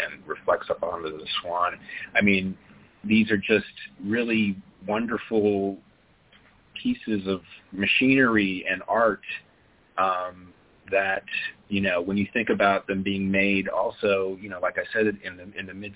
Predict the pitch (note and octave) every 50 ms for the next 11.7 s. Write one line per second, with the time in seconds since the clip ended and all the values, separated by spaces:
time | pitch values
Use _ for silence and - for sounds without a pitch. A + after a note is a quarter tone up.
0 | - - G#2 G2 G2 F#2 F2+ - - F#2+ F#2 - - A#2 B2 A#2+ G#2 F#2+ F2+ E2+
1 | E2 - - - - - - - - - - - - - _ _ _ - - G2
2 | - - - G2+ G#2 - - G#2+ G2 G2+ G2+ F#2+ G2 G2 G2+ G2 - - - -
3 | - - _ _ _ _ _ _ - G2 G2 F#2+ F#2 F#2 F#2 F#2 F2+ F2 F2+ F#2
4 | F2+ F2+ F2+ F#2 F#2+ F#2+ - A#2+ G#2 - - C#3 C3 B2 A#2 A#2+ A#2 A#2+ C3 B2+
5 | A2 A2+ G#2+ G#2+ G#2+ G#2 - G#2+ G#2 G2+ G#2 G2 - - G#2+ G2+ G2 G#2 G#2 G#2+
6 | A2 A2 - - - - F#2+ F#2 F#2 - _ _ _ _ _ - - G#2 G2 G2
7 | - - - A2 G#2+ G#2 G#2 G#2+ G2+ G2 F#2+ F#2 - E2+ F2+ F#2 G2+ G#2 - G2+
8 | F#2+ F2+ F2 - - - - - - - - F2+ F#2 F#2 F#2 F2+ F2+ - - -
9 | B2 A#2+ A#2 - - A#2+ A2 - - A#2+ A2+ - G#2 G2+ G#2 G2+ G2 - - G#2
10 | G2+ G#2+ G2 - - - - B2+ B2+ B2+ B2+ B2 B2 A2+ G#2+ - _ - B2 A#2+
11 | A#2+ A#2+ A#2+ A#2 A2+ A2 - - - _ _ - B2+